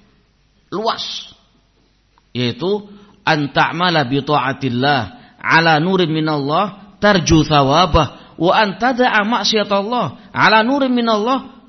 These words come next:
taksha iqabah. Ini definisi takwa. Engkau beramal taat kepada Allah ala nurin minallah, di atas ilmu,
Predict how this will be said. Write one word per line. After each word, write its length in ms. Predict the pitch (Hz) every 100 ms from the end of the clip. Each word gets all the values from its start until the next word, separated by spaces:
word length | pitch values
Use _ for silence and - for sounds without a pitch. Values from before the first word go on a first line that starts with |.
| -
taksha 320 | 277 - 240 214
iqabah. 480 | 226 294 190 107 - _ _ _ _ _ _ -
Ini 560 | 123 208 233 - -
definisi 320 | 165 180 185
takwa. 400 | 196 208 135 92 - _ _ -
Engkau 160 | 165 165
beramal 480 | 139 135 156 151 143
taat 240 | - 151
kepada 320 | 147 139 127
Allah 640 | 107 117 123 147 196 240 196 - _ _ _ _
ala 420 | 120 151 156 156 143
nurin 460 | 151 175 170 156
minallah, 800 | 151 151 147 127 143 135 110 -
di 140 | - 104
atas 400 | 101 - 131 - -
ilmu, 800 | 165 156 143 139 151 165 131